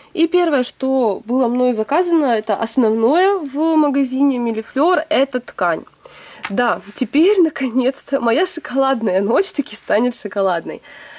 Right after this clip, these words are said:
А, ну, я думаю, что многие знают, да, что у другого производителя вот эта вот схема в зим-, «Зима в деревне», она называется «Шоколадная ночь».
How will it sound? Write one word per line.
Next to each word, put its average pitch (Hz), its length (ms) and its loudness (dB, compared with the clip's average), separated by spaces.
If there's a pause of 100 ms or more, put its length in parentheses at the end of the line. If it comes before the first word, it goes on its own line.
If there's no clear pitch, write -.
(680)
А, 214 320 -4
ну, 262 200 4
я 269 100 0
думаю, 285 280 4
что 233 600 0
многие 214 340 0
знают, 180 300 -4
да, 320 160 0
что 226 240 -4
у 214 140 -2
другого 214 380 0
производителя 214 800 -2
вот 185 160 -8
эта 190 180 -4
вот 185 180 -8
схема 214 360 -2
в 190 60 -4
зим-, 202 280 -2
«Зима 214 340 2
в 214 40 -12
деревне», 208 420 -2
она 196 120 0
называется 196 460 0
«Шоколадная 208 560 -2
ночь». 392 320 2